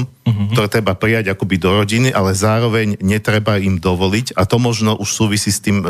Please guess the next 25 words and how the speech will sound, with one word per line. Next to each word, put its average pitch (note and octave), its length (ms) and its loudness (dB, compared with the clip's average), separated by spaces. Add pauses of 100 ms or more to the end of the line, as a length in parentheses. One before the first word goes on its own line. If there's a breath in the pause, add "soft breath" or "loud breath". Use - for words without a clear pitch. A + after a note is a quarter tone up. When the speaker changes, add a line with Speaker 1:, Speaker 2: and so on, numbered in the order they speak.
(200)
Speaker 2:
pojmom G2 420 0
to - 160 -4
ego, E2+ 320 0
ako G2+ 320 -2
to G2+ 80 -2
niektorí F2+ 400 0
chápu, E2+ 480 0 (260 loud breath)
netreba G#2 380 0
im F#2 160 0
dovoliť, F#2+ 480 -2
aby, F2 240 0
aby F2 240 0
malé F#2+ 320 0
deti G2 240 -2
rozhodovali F2+ 640 0
o F2+ 80 0
vážnych F2+ 400 0
veciach, F2 400 0
čiže E2+ 320 -2
to, - 100 -6
ako F#2 300 0
keby F#2+ 240 -2
to F2 80 0
veľké G2 420 0
ja G#2 300 0